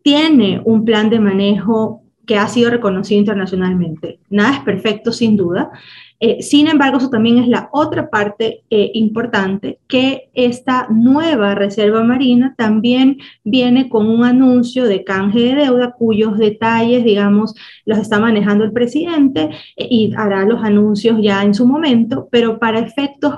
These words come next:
prácticos, este canje lo que hace es que los intereses que hoy se, estarían en un tenedor de deuda, hoy eso va a un fideicomiso que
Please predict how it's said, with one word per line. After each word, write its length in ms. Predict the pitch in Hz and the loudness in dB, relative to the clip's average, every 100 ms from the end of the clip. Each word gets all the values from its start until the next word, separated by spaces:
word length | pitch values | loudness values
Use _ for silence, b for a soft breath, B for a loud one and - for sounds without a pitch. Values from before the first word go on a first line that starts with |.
| - | -4
prácticos, 500 | 262 247 247 240 214 | -4 -2 -6 -2 -2
este 380 | 262 - 294 - | -2 -2 -6 -4
canje 460 | 220 202 202 240 | -2 0 0 0
lo 180 | 220 208 | 0 0
que 120 | 208 202 | 0 -2
hace 400 | 220 226 247 - | -2 -2 -4 -2
es 220 | 226 - - | -4 -6 -2
que 220 | 226 - B B B B B | -2 -2 B B B B B
los 160 | 240 226 | 0 2
intereses 680 | 233 226 226 285 254 202 - | 0 0 0 0 0 -4 -2
que 80 | |
hoy 100 | 190 | -2
se, 280 | 196 208 - - | -2 -6 -8 -10
estarían 460 | - 196 208 175 | -8 -2 0 0
en 160 | 170 175 | -4 -4
un 160 | 180 | -4
tenedor 500 | 202 202 202 208 208 | -2 -2 2 2 2
de 140 | 233 269 | 0 -2
deuda, 580 | 311 247 220 226 226 B B - | 0 0 0 -2 -4 B B -4
hoy 500 | 269 277 302 285 - | -2 0 -2 -6 -6
eso 380 | 285 269 285 240 | -4 -2 -2 -2
va 120 | 233 | -2
a 180 | - 226 | -2 0
un 160 | 233 | 0
fideicomiso 1120 | 240 262 254 254 254 285 330 311 240 240 240 240 B B _ | 2 0 0 -2 -2 -2 0 0 -2 -4 -6 -8 B B _
que 380 | 254 240 233 | 0 0 0